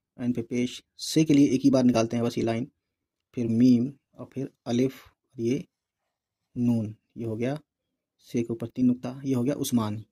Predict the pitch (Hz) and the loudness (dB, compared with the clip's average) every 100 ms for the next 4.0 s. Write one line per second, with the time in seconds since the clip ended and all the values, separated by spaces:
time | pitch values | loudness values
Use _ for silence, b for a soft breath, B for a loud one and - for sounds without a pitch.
0 | - 127 151 - b b b b b _ | -10 -6 -6 -6 b b b b b _
1 | 131 127 - 139 170 190 147 165 139 135 | 0 0 2 4 6 8 6 4 4 4
2 | 160 123 120 120 117 139 143 147 127 139 | 6 6 2 2 2 2 2 0 2 2
3 | 147 156 - 110 113 113 117 147 127 - | 0 -4 -6 -2 0 2 4 4 2 -2